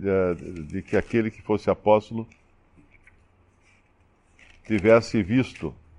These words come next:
eh, o Senhor. Primeira Coríntios nove, um.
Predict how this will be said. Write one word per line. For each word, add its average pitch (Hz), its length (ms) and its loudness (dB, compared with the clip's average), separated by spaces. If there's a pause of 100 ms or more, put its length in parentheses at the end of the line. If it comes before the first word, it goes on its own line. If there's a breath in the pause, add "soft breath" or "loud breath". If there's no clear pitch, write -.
(580)
eh, 90 320 -2
o 98 100 -6
Senhor. 95 520 2 (4000)
Primeira 107 340 -2
Coríntios 110 420 -6
nove, 101 320 0
um. 123 160 -6